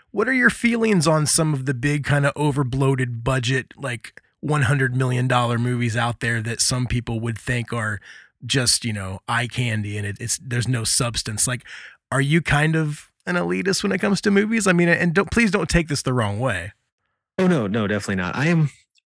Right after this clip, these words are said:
Speaker 2: I am not. Uh, I love myself a good, big, dumb action movie just <laughs> as much as I love,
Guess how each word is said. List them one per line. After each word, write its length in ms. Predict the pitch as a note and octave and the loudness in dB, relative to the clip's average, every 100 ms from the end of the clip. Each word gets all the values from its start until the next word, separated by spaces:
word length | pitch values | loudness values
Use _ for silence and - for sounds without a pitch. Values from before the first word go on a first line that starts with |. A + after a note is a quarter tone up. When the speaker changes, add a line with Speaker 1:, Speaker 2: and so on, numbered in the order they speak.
| B2+ | -4
Speaker 2:
I 80 | D3+ | -2
am 160 | B2+ | 0
not. 320 | G#2 D#2+ - - | -2 -6 -10 -10
Uh, 440 | G#2+ G#2+ G#2 G2+ - _ - | -6 -4 -4 -6 -8 _ -12
I 340 | G#2+ A2 A2 G2+ | -8 -4 -4 -6
love 500 | A2 G#2 G2+ G#2 - | -6 -6 -6 -8 -12
myself 540 | G2 G2+ - G#2 F#2+ G2 | -10 -10 -6 -8 -8 -10
a 40 | |
good, 380 | F#2+ F#2+ F#2+ E2 _ _ _ - | -8 -6 -6 -10 _ _ _ -8
big, 220 | G2 F#2 | -8 -6
dumb 260 | F#2 F#2 F2+ | -8 -6 -6
action 380 | F#2 F2+ - F#2 | -8 -10 -10 -8
movie 300 | F#2+ F#2+ F2+ | -6 -6 -6
just 240 | F#2 - | -8 -8
<laughs> 0 | |
as 160 | G2+ - | -8 -6
much 300 | A#2+ A2+ - | -6 -6 -8
as 140 | G2+ | -8
I 100 | G2+ | -8
love, 420 | F#2+ F#2+ F#2 F2+ | -8 -8 -10 -12